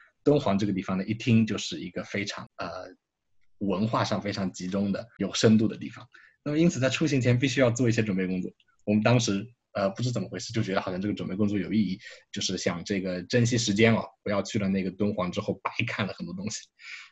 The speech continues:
所以当时我呢，是负责在旅行之前整合了这个关于敦煌的历史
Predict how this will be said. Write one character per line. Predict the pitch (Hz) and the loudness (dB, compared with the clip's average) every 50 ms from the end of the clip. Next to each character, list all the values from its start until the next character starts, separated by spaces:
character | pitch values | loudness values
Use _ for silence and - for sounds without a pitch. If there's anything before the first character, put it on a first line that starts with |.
| _ | _
所 | - - 117 120 | -4 2 4 4
以 | 131 127 | 4 4
当 | 135 139 147 | 2 0 0
时 | - - 135 | 2 2 2
我 | 110 101 95 87 82 90 | 2 2 0 -2 -2 0
呢， | 104 - | 0 0
是 | 190 - - | 2 2 -2
负 | 196 - - 214 147 | -2 -2 -2 -2 -2
责 | 117 - 98 98 | 0 0 -2 0
在 | 101 123 110 | 2 2 2
旅 | 101 95 87 78 | 2 2 -2 -4
行 | - - 95 101 | -4 -2 -2 -2
之 | 104 - 147 | -2 -2 -4
前 | - - - 92 95 107 113 113 - _ | -4 -2 -2 0 0 0 0 0 -4 _
整 | - 117 101 92 87 - | 4 4 4 4 2 -4
合 | - - 92 92 - | -8 -8 0 2 4
了 | 175 226 233 | 4 4 4
这 | - - 165 131 | 2 2 2 2
个 | 110 110 107 | 4 2 2
关 | - 135 135 139 139 | 2 0 0 2 0
于 | 135 135 - | -2 0 2
敦 | 160 165 175 180 | 2 4 4 2
煌 | - - 107 107 113 120 | 0 0 2 2 4 4
的 | 127 127 | 4 4
历 | 127 139 175 202 233 190 | 2 2 2 2 2 2
史 | - - - - - - | 2 2 0 -4 -6 -8